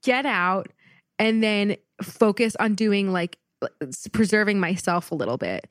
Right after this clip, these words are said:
Because when I don't preserve myself, and that might mean just get a good night's sleep or exercise, something I need to be better at.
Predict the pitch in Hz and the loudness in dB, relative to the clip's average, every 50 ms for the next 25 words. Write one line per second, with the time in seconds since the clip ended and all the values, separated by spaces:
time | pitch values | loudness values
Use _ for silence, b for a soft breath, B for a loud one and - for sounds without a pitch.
0 | B B B B B - 240 226 - 220 220 208 190 - _ _ - 202 208 185 | B B B B B 0 0 0 2 2 2 2 0 -4 _ _ -4 -2 0 0
1 | 185 202 233 247 214 - 226 214 196 175 185 175 180 185 196 226 208 240 226 - | 2 2 0 0 0 0 0 0 2 2 2 2 0 0 0 0 -2 -2 -2 0
2 | 269 262 - - 214 185 175 185 180 - 185 185 180 - - 180 175 175 170 180 | -2 -2 0 0 0 2 2 0 0 0 -2 -2 -2 -2 -2 -2 -2 -2 -2 -4
3 | 170 b b b b b b b - 190 - - 175 170 170 180 202 202 208 - | -6 b b b b b b b -4 -4 -2 0 -2 -2 0 -2 0 -2 -2 -4
4 | - - - 247 254 - - 170 - - - 214 - - - 226 196 - 180 160 | -4 -6 -4 -4 -4 -2 -4 -6 -4 -2 -4 -4 -4 -4 -6 -6 -2 -2 -2 -2
5 | 170 - - - 170 170 165 156 - - - - 127 - 107 87 90 104 135 131 | -2 -4 -6 -8 -6 -6 -4 -6 -6 -6 -4 -4 -2 -2 -2 -2 -2 -4 -4 -4
6 | 143 - _ | -4 -6 _